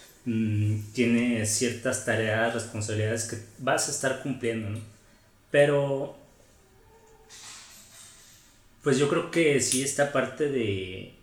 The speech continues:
de la retribución me ha, me ha llevado a mí a, a tomar decisiones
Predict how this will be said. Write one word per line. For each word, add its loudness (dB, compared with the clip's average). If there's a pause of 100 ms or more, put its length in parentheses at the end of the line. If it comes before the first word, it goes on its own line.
de 0
la 2
retribución -2 (540)
me 2
ha, 2
me 4
ha 4
llevado 4
a 4
mí 2
a, -6 (380)
a -8
tomar 2
decisiones -6